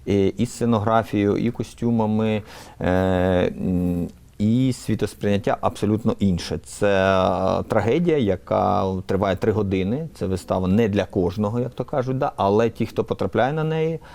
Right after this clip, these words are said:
а, з задоволенням, м, е, виходять задоволені. І, е,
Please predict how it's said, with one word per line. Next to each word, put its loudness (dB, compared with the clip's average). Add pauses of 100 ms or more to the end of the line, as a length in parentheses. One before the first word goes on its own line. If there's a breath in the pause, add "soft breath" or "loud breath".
(280 loud breath)
а, 0
з -2
задоволенням, 0
м, -4 (500)
е, -8 (340)
виходять -2
задоволені. -2
І, 0 (300 loud breath)
е, 0